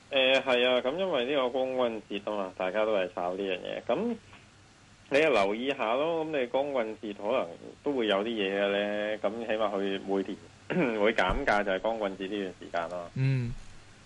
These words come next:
Speaker 2: 呃，所以這個美股阿里巴巴方面，你看的是，只是說短線的話，因為這個消息而最近好轉一點，未來的話，中長線或者持久點的話，還是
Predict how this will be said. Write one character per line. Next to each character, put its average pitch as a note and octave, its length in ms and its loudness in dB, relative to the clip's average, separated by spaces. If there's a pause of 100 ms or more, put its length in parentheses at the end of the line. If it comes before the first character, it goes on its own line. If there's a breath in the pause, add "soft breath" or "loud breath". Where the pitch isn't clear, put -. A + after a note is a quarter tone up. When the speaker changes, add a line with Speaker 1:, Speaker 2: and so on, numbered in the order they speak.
(200)
Speaker 2:
呃， C3+ 100 -4
所 E3 220 0
以 D3 360 2
這 D#3 180 0
個 D3 60 2
美 C3+ 160 2
股 C3 260 2
阿 C#3+ 140 2
里 C#3 120 2
巴 - 100 0
巴 D3 100 2
方 C#3+ 160 0
面， B2 300 0
你 A2 300 -6
看 C3+ 280 0
的 A#2 160 2
是， A#2 360 0
只 A#2 180 -2
是 B2+ 60 0
說 D3 160 2
短 A#2 260 0
線 D3 140 0
的 B2+ 100 2
話， B2 140 2
因 C3+ 160 2
為 C3 100 2
這 D3 140 0
個 B2 60 0
消 D#3 300 2
息 C3 240 0
而 A2 140 2
最 B2 160 -2
近 B2+ 180 -4
好 A#2 200 0
轉 A2 180 0
一 A2+ 40 -2
點， A#2+ 180 -4
未 D3 120 2
來 A2+ 160 2
的 B2+ 80 0
話， A#2 240 2
中 C#3 200 -2
長 A#2+ 180 -4
線 B2 240 0
或 C3+ 140 0
者 A#2 180 0
持 - 220 -2
久 B2+ 180 0
點 A2+ 140 0
的 A2+ 60 -4
話， A2+ 140 -2
還 - 220 -2
是 F2+ 580 0